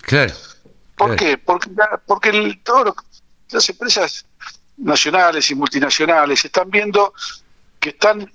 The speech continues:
Speaker 2: que están, eh, operando y teniendo su, su, su empresa arriba del Titanic. Entonces, eh, e-, e-, esa incertidumbre que genera la clase política con medidas, con medidas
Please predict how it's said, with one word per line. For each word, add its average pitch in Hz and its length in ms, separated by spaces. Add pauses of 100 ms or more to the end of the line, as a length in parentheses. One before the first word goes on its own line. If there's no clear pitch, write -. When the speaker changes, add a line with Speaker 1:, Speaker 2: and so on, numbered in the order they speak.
(140)
Speaker 2:
que - 100
están, 214 540
eh, 143 340
operando 196 800 (540)
y 139 80
teniendo 180 420
su, 156 260
su, 131 600
su - 160
empresa 202 680 (680)
arriba 190 340
del 156 120
Titanic. - 680
Entonces, 175 680 (280)
eh, 139 280
e-, - 60 (380)
e-, - 20
esa 202 160
incertidumbre 185 680
que 139 100
genera 156 320
la 131 100
clase 151 280
política 143 640 (560)
con 156 200
medidas, 160 880 (480)
con 151 240
medidas 160 880